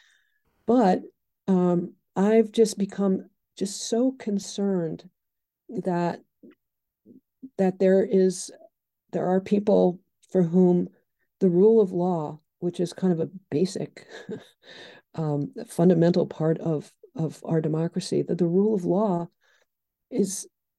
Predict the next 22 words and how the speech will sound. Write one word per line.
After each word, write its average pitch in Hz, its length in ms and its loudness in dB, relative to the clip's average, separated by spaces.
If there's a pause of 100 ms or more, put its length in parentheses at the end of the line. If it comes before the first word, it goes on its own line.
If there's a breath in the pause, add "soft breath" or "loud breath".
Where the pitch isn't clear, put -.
(380)
kind 214 240 -6
of 202 140 -6
up 202 180 -6
for 208 80 -8
grabs. - 600 -6 (100)
And 180 420 2 (140)
that's 208 380 -2
just 208 280 0
so 190 120 0
worrisome 190 460 0
to - 120 -12
me. 156 100 -6
I 160 60 -4
mean, 170 100 -4
we 202 100 0
have 226 120 -4
a 202 40 -4
Supreme 220 360 -6
Court 220 300 -2
that's 175 160 -4
essentially 185 580 -2
illegitimate. 170 680 -4